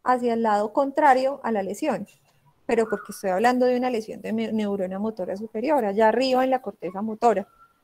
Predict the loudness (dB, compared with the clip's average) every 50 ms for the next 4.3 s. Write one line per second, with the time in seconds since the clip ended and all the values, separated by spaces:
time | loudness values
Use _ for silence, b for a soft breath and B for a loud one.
0 | _ _ _ _ _ _ _ _ _ _ _ _ _ -10 -10 -10 -10 -4 _ 2
1 | 2 4 4 2 4 6 6 6 8 6 4 2 0 -2 -4 -6 -8 -6 -6 -4
2 | -4 -4 -4 -4 -4 -2 0 0 0 0 0 0 -2 -4 -2 -2 0 0 0 0
3 | 0 0 -2 -2 -2 -2 -4 -4 -4 -4 -4 -2 -2 -2 0 -2 0 2 2 4
4 | 4 4 2 2 0